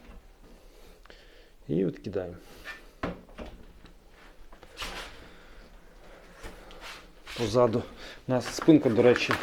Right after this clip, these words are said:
регулюється. Дивіться, сила натягу, це називається адаптивна спинка.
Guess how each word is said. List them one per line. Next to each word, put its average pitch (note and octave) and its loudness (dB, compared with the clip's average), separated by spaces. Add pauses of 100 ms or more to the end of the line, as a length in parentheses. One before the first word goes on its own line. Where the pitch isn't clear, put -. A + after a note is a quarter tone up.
(220)
регулюється. A#2 8 (1200)
Дивіться, G2 -8
сила G#2 0
натягу, D3+ 4
це - -4
називається A2 2
адаптивна G2 2
спинка. G3+ 2